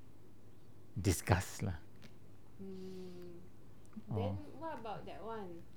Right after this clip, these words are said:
Speaker 2: Macam han-, hancur. Macam apa tu?
Speaker 1: Maki dia pergi, pergi apa? Hancur lah. Scolded her lah.
Speaker 2: Apa makna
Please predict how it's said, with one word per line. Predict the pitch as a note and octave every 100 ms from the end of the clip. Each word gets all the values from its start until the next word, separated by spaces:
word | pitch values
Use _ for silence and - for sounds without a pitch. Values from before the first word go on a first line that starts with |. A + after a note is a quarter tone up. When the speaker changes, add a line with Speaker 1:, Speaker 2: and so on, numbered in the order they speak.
| - - - - -
Speaker 2:
Macam | G3+ G3+ A3+ A#3 A3+
han-, | A3 A3 G#3 - - - - G#3+
hancur. | G#3+ A3 G#3+ A3+ - - - - - - - -
Macam | G#3 G#3+ G#3+ G#3+ G#3+
apa | G#3 B3
tu? | C#4+ A3+ - - - - - -
Speaker 1:
Maki | A2+ - A#2+
dia | A#2
pergi, | G#2+ F#2 G2 F#2+ F#2
pergi | F2+ F2 F#2 F#2+
apa? | F#2 A2+ B2+ A#2+ - - - - - - - - - - - - - - - - - - - -
Hancur | F2+ - A2 G#2+
lah. | G2+ F#2 F#2 F#3+
Scolded | - - - B2+ D3 C#3+
her | E3
lah. | G3 A#2 F2 E2 - - - - - - - - - - - - -
Speaker 2:
Apa | - B3
makna | B3 B3+